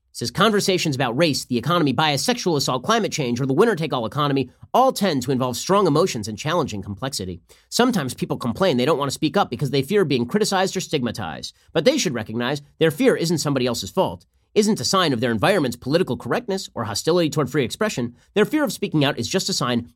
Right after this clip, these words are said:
they need more courage, for it requires courage to stay engaged with difference. Or alternatively, if you're a conservative on college campus,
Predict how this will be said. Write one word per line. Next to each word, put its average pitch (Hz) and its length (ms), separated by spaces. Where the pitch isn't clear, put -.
they 156 100
need 202 280
more 233 160
courage, 285 520
for 202 100
it 170 40
requires 233 400
courage 208 320
to 147 100
stay 165 180
engaged 147 460
with 143 140
difference. 104 420
Or 247 200
alternatively, 160 600
if 143 140
you're 160 80
a 156 40
conservative 165 460
on 139 180
college 143 340
campus, 165 360